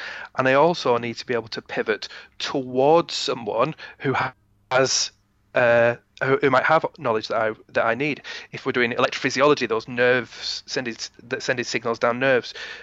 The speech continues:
I need to underst-, I need someone who understands cells, nerve cells, and I need someone who understands electricity and electrical impulse, impulses and how to interpret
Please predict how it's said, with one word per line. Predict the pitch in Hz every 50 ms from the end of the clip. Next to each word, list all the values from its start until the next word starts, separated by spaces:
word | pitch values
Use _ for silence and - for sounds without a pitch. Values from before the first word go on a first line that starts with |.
| - -
I | - 143
need | 139 135
to | - -
underst-, | 135 127 127 - - - - _
I | - 135
need | 131 123
someone | - 160 151 143
who | 135 131 127
understands | 127 120 113 - - 113 113 107 -
cells, | - - 139 143 - - 131 165 190 - - - - - - _ _ -
nerve | 139 135 135 143 139 -
cells, | - 117 107 117 131 131 - -
and | - 135
I |
need | 131 135 139 135 -
someone | - 143 135 127 123 117 117 117
who | - - 123 117
understands | 120 117 117 - - 123 117 113 110 -
electricity | - 135 131 123 - - - 131 - - 131
and | 123 117
electrical | 117 123 120 - - - - 123
impulse, | 127 131 135 - - 117 113 110 - _ _ - - - - - - - _ -
impulses | 139 135 - 135 110 - - 131 120 120
and | 120 120
how | 135 123 123
to | - - 120
interpret | 120 117 - - - 123 127 135 - - 117 110 - - - -